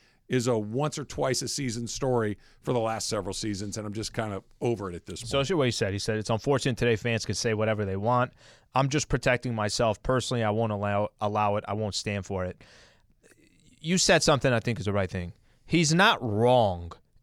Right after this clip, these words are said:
Speaker 2: in what he believes. He's not wrong
Speaker 1: No.
Speaker 2: that fans shouldn't be able to just mouth off and say, "Be disrespectful, say something about your family."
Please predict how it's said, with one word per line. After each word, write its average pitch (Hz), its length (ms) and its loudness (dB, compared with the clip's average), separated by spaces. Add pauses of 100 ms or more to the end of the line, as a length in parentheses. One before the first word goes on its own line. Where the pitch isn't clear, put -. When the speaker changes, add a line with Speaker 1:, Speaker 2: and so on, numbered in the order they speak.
(100)
Speaker 2:
in 123 180 0
what 117 200 2
he 107 120 0
believes. 95 520 -6
He's 117 200 -2
not 143 220 2
wrong 123 360 4
Speaker 1:
No. 127 120 -2
Speaker 2:
that 101 280 -2
fans 123 320 0
shouldn't 117 240 -2
be 110 80 2
able 107 220 0
to 95 60 -6
just 101 200 -6
mouth 110 320 0
off 104 200 2
and 101 80 -4
say, 107 120 -2
"Be 113 280 -2
disrespectful, 113 640 -4
say 143 180 0
something 135 300 -2
about 113 240 -2
your 107 80 -8
family." 104 380 -2